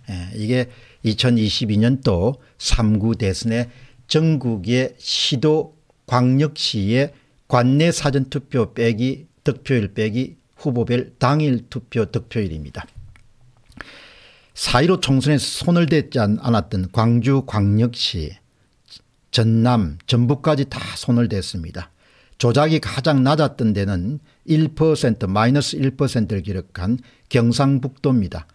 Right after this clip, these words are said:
그렇지만 좌우 대칭에 정확하게 이재명 후보는 십칠 개 광역시에 그리고 광역시 시도에서 다 여러분들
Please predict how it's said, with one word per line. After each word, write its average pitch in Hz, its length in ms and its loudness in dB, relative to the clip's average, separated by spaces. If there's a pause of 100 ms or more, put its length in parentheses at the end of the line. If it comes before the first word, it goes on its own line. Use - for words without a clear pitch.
(220)
그렇지만 156 500 0 (340)
좌우 135 360 2
대칭에 170 460 2
정확하게 - 920 0 (500)
이재명 147 520 0
후보는 123 560 -4 (240)
십칠 170 680 -2
개 165 280 2
광역시에 135 1080 0 (800)
그리고 113 280 2 (200)
광역시 131 1080 0
시도에서 135 800 0
다 - 520 -2
여러분들 139 540 0